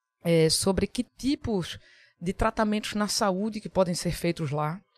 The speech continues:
É, e a gente discutiu isso muito, a gente tem discutido muito isso,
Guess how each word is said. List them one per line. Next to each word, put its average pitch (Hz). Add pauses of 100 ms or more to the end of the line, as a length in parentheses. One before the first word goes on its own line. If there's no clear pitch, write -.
(540)
É, 160
e 185
a 180
gente 185
discutiu 233
isso 220
muito, 185 (180)
a 165
gente 202
tem 269
discutido 196
muito 170
isso, 196